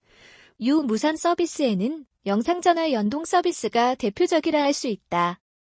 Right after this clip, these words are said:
이 서비스는 더블유씨디엠에이 영상전화와 비씨엔 영상전화 간 연동 기능을 제공하는 것으로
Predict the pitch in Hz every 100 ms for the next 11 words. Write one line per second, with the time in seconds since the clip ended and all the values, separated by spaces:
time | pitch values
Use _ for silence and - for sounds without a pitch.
0 | _ _ - - - - _ - 226 233
1 | 349 339 - 294 294 302 254 294 320 330
2 | 349 349 320 294 254 220 254 190 294 320
3 | 330 302 269 269 - 233 - 247 262 247
4 | 196 220 311 320 339 240 196 220 285 233
5 | 190 214 320 339 302 302 294 285 208 285
6 | 302 277 262 208 - 233 320